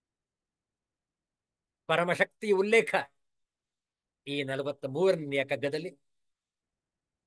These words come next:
ಭಾವಾರ್ಥ ನೋಡಿ, ಸಕಲ ಜೀವರಾಶಿಗಳ ಅಸ್ತಿತ್ವಕ್ಕೆ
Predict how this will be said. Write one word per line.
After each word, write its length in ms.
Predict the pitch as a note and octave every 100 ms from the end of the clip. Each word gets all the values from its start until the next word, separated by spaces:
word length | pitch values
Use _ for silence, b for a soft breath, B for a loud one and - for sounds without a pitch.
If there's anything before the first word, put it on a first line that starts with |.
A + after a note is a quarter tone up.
| _
ಭಾವಾರ್ಥ 440 | - C#3 D#3 D#3 D#3+
ನೋಡಿ, 280 | E3 F#3 G#3 _ _ _ _ _
ಸಕಲ 600 | - A3 A#3+ B3 A#3 G#3+
ಜೀವರಾಶಿಗಳ 880 | C#3 B3 C4+ C4 C4 B3+ B3+ B3 B3
ಅಸ್ತಿತ್ವಕ್ಕೆ 680 | A#3 - - D4 - -